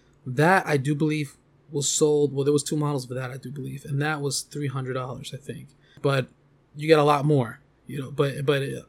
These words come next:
technically, it was cheaper than the Xbox three sixty Pro Edition, which was four hundred and something dollars.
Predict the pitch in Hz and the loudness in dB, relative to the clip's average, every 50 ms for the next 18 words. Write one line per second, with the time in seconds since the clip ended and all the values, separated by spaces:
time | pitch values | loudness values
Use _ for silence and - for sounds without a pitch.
0 | _ - - - 185 190 196 185 - 143 131 131 131 139 139 139 139 139 135 - | _ -16 -4 0 2 2 4 4 4 4 4 4 2 0 2 4 4 4 2 2
1 | - - - 196 190 170 - 151 139 135 127 127 143 135 135 131 131 131 - - | -2 -2 -2 -2 -2 0 2 2 2 2 4 4 2 2 2 -2 -6 -10 -14 -18
2 | - - - - _ _ - 139 131 131 120 - - - 156 135 - - 143 131 | -20 -20 -20 -20 _ _ 0 0 2 0 -2 -6 -6 -6 -4 -2 0 -2 -2 0
3 | - 139 135 - - 147 139 - - 139 131 127 123 - - - 247 240 185 151 | -2 -2 -2 -2 -2 -2 -4 -4 -4 -4 -4 -6 -6 -6 0 4 6 6 8 6
4 | 131 139 127 127 - - - - 139 131 135 135 - - - - _ _ - 135 | 6 4 0 0 -2 -6 -6 -6 -4 -4 -4 -6 -6 -10 -12 -16 _ _ -8 -8
5 | 127 123 - - - - 131 127 127 131 127 120 127 120 127 - 131 139 135 127 | -6 -6 -10 -10 -6 -4 -4 -4 -4 -4 -4 -4 -6 -6 -6 -8 -8 -8 -6 -4
6 | 131 135 139 135 117 - 139 - - | -4 -2 -2 -2 -4 -6 -10 -14 -18